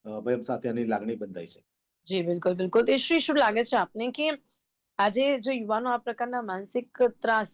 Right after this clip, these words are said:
Speaker 2: જે લોકો યુવાનો માટે પડકારો બની ગયા છે, ત્યારે આપણે બધો જ બ્લેમ એમના ઉપર કરીએ પણ કેટલું યોગ્ય? એમને એમના ઘરમાં જ એવો કોઈ મિત્ર ના મળે, પેરેન્ટ્સ પોતાની લાઈફમાં બિઝી હોય,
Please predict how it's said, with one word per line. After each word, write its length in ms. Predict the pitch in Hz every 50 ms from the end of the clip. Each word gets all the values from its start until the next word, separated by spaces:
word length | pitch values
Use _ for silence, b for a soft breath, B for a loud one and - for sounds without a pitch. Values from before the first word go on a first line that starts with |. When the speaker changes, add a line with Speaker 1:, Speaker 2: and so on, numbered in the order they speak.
| - -
Speaker 2:
જે 120 | 220 214 202
લોકો 280 | 202 190 - 233 214
યુવાનો 380 | 214 190 185 190 185 190 202 214
માટે 240 | 214 208 185 233 214
પડકારો 520 | - 196 180 170 - 175 175 185 202 220
બની 240 | 202 196 190 208 240
ગયા 280 | 240 220 180 165 170
છે, 180 | 170 - - - - _ _ _ _ _ _ _ _ _ _ -
ત્યારે 500 | 226 202 190 196 214 247 294 330 349 - _ _ _ _ _ _ _ _ _ _ _ _ -
આપણે 180 | 302 339 381 370
બધો 760 | 277 226 214 202 185 180 - _ _ _ - 294 330 359 370
જ 100 | - -
બ્લેમ 280 | 220 254 262 277 277 269
એમના 180 | 247 254 262 262
ઉપર 260 | 262 262 269 269 269
કરીએ 280 | - 247 247 254 262
પણ 180 | 254 - 262 262
કેટલું 360 | 254 247 240 - 254 247 226
યોગ્ય? 500 | 185 156 190 175 175 156 - - 175 - _ _ _ _ _ _ _ _ -
એમને 500 | 220 214 220 233 254 262 269 269 269 - -
એમના 280 | 233 220 226 220 220
ઘરમાં 420 | 214 196 196 208 208 214 214 233 240
જ 120 | - - - _ _ _ _ _ -
એવો 200 | 233 220 220 233
કોઈ 160 | 220 240 226
મિત્ર 340 | 208 185 175 - - 226 220
ના 160 | 220 220 208
મળે, 200 | 208 196 190 190 247 _ _ _ _ _ _ _ _ -
પેરેન્ટ્સ 440 | 226 220 220 233 240 233 - - -
પોતાની 360 | 220 214 214 220 208 214 226
લાઈફમાં 380 | 226 233 240 233 - 233 233 214
બિઝી 280 | 214 202 185 233 233
હોય, 160 | 214 214 214